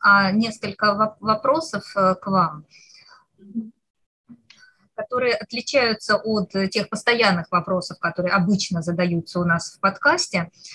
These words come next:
Speaker 1: А для того, чтобы, м, слушатели больше узнали именно о вашей профессиональной деятельности, о вашей личности,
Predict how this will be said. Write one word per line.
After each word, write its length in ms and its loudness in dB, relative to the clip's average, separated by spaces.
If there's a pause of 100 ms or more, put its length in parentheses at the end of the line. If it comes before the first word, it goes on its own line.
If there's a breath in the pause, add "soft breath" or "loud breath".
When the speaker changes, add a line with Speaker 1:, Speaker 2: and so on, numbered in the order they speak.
Speaker 1:
А 220 8
для 120 0
того, 200 -6
чтобы, 480 -2
м, 300 2
слушатели 480 -4
больше 440 0
узнали 640 2 (140)
именно 720 4
о 400 -2
вашей 440 2
профессиональной 720 -2
деятельности, 760 -2
о 80 0
вашей 320 0
личности, 640 -2